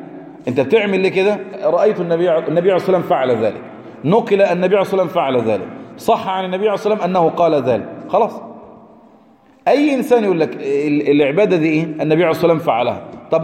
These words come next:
من سبقك؟ النبي عليه الصلاة والسلام ينفع؟ مين سبقك قبل كده؟ النبي أهو. هو أنت ما بتفهمش؟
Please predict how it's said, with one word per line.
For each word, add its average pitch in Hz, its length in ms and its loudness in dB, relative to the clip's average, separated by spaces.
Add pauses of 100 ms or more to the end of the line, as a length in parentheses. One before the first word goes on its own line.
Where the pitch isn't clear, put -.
من 240 80 0
سبقك؟ 196 500 -2
النبي 165 220 -4
عليه 147 60 -2
الصلاة 139 220 -4
والسلام 131 80 -4
ينفع؟ 160 280 0 (1900)
مين 156 200 0
سبقك 160 400 2
قبل 123 180 0
كده؟ 123 460 -2
النبي 135 400 2
أهو. 139 100 -2 (680)
هو 113 160 2
أنت 151 140 -2
ما 135 80 2
بتفهمش؟ 127 360 -6